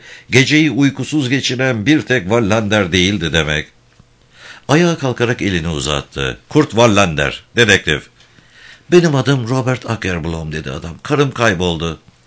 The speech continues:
Wallander adamın hemen konuya girmesine şaşırmıştı.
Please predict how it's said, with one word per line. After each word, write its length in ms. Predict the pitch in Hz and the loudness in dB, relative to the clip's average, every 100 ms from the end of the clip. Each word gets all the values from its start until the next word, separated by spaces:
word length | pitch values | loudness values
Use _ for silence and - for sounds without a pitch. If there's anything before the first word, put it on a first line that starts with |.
| _ - - - - | _ -20 -20 -20 -6
Wallander 580 | - 151 175 165 160 | 0 2 2 0 0
adamın 360 | 123 139 139 135 | -2 -4 -4 -4
hemen 260 | 151 107 110 | -2 -4 -4
konuya 360 | 95 78 85 | -6 -2 -2
girmesine 520 | 80 78 76 76 80 | -2 -4 -4 -4 -4
şaşırmıştı. 800 | - 71 71 69 71 - 65 65 | -4 -4 -6 -6 -8 -6 -8 -8